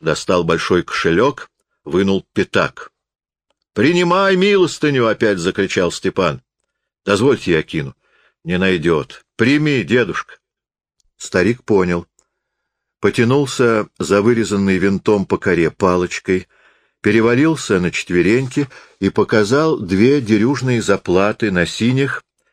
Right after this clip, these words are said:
пестряденных штанах и сухонькие вонучих ноги. Стал на одно колено, покачался — отыскивая палочкой упора, и с трудом поднялся.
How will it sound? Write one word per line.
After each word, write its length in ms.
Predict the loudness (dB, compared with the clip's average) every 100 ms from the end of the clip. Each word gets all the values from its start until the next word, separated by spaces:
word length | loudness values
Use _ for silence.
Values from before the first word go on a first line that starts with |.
| _ _
пестряденных 880 | -4 -2 0 2 2 0 -2 -2 -2
штанах 720 | -4 0 0 2 0 -4 -10 _ _ _ _
и 100 | -4
сухонькие 880 | -4 0 0 0 -4 -2 0 2 0 -4
вонучих 680 | -2 0 2 0 -2 -8 -6
ноги. 360 | -4 -4 -8 _ _ _ _ _ _ _ _ _ _ -20
Стал 320 | -4 0 0
на 140 | 0
одно 240 | 0 -2 -2
колено, 440 | 0 0 0 -2
покачался — 880 | -6 -4 -4 0 0 0 0 -2 -2 -8 _ _ _ _ -6
отыскивая 640 | -4 -2 -2 -2 -2 0 0
палочкой 520 | 0 0 -2 -2 -2
упора, 540 | -2 0 0 2 -2 _ _ _ _
и 200 | -6 -4
с 120 | -4 -6
трудом 400 | -2 0 0 0
поднялся. 640 | -2 -2 -4 -6 -8 -18